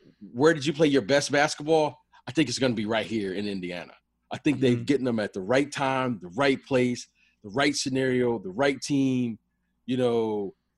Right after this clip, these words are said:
Speaker 1: they got the right players around them. They're all around the same age. I think this is going to be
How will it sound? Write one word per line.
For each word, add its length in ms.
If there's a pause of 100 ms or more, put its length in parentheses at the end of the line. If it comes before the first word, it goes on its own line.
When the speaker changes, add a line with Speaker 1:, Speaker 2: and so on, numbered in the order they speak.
Speaker 1:
they 80
got 180
the 80
right 460
players 380
around 380
them. 160
They're 160
all 260
around 240
the 60
same 420
age. 500 (340)
I 120
think 320 (180)
this 460
is 140
going 420
to 120
be 560